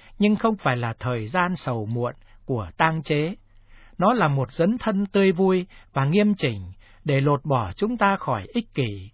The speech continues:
khỏi con người cũ của chúng ta và canh tân theo ơn thánh bí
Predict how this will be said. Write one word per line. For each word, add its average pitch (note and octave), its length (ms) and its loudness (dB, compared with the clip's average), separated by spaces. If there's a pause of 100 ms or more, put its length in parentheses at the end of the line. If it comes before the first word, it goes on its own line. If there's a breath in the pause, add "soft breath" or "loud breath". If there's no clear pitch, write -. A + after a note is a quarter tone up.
(140 soft breath)
khỏi A#2 340 -4
con F#3+ 260 2
người A#2+ 280 -2
cũ G#3+ 280 -4
của A2+ 280 -4
chúng F#3+ 220 -4
ta D#3+ 300 0 (360 loud breath)
và D3 100 2
canh G#3 300 2
tân G3 300 4
theo F#3+ 220 2
ơn F#3+ 260 0
thánh F#3+ 320 -2
bí G3 120 2